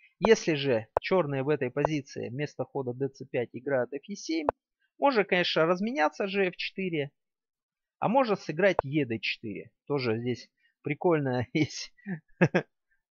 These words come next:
э, прикольный комбинационный момент. То есть может Ц Б два, Ц Д два сыграть, после Ц Д два проводим вот такой, э, красивый ударчик, Аш Ж семь. Ну и в какую бы сторону чёрные не побили,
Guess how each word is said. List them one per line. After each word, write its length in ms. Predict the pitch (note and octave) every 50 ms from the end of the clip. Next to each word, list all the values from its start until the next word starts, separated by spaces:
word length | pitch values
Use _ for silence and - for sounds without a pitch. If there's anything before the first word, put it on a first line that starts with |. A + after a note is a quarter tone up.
| _ _ _ _ D#3 D3
э, 520 | C#3+ C#3+ C#3 C#3 C#3 C#3 C#3 C#3 C3+ C3+ - _ _ _ _ _
прикольный 680 | - E3+ F3 - A#3 A3 G#3 F#3+ F3 D#3 C#3+ C3+ - _
комбинационный 760 | - E3 D#3+ D3+ D#3 E3+ E3+ E3+ - - G3+ F#3+ E3+ D3+ D3
момент. 460 | C#3+ D3+ D#3+ E3+ E3 D3+ C3 A#2+ -
То 100 | - D#3+
есть 240 | E3+ E3 - - - - - _ _
может 480 | - B3 C#4+ C#4+ B3 A3+ G3+ F#3+ E3 -
Ц 140 | - - C4+
Б 140 | B3+ B3 G#3+
два, 240 | F3 F3+ F3 D#3 -
Ц 220 | - - A3 A#3
Д 120 | A3+ G3+
два 200 | E3 D#3 E3 D#3+
сыграть, 420 | D#3 - - D3 C#3+ D3+ E3 - _
после 300 | - E3+ - - D#3+ D3+
Ц 200 | - - F3+ E3+
Д 120 | E3 F3+
два 300 | F3 G3 G#3+ A#3 A#3+ A3 - _ _ _ _ _ _ _ _ _
проводим 440 | - C#3+ D#3 F3 F#3 F#3 E3 D#3+ C#3+
вот 160 | C#3+ C#3 -
такой, 400 | C#3+ - - D3+ C#3+ C3 B2+ B2 _ _ _ _ _ _ _ -
э, 260 | - A#2+ A#2 A2+ A2+
красивый 540 | - - C3 C3 - - - E3 D3 C3+ B2+
ударчик, 500 | B2 B2 C3 A#2 G#2+ - - G#3+ - - -
Аш 160 | - D#3 C#3+ C3
Ж 140 | C#3 D3
семь. 380 | - - - C3+ A#2+ A2 G#2+ G#2 - _ _ -
Ну 140 | F3 G3+
и 20 | F#3
в 80 | -
какую 300 | - F#3 - - G3+ F3+ D#3+
бы 100 | D#3 D#3
сторону 460 | - - - F3+ D#3+ D#3+ D3+ C#3+ C#3
чёрные 420 | - - - D3+ D3 C#3 C3 B2
не 120 | B2+ C3+ C3+
побили, 520 | - E3 F3 G3 A#3 A#3+ G#3+ G3+ E3+ D#3+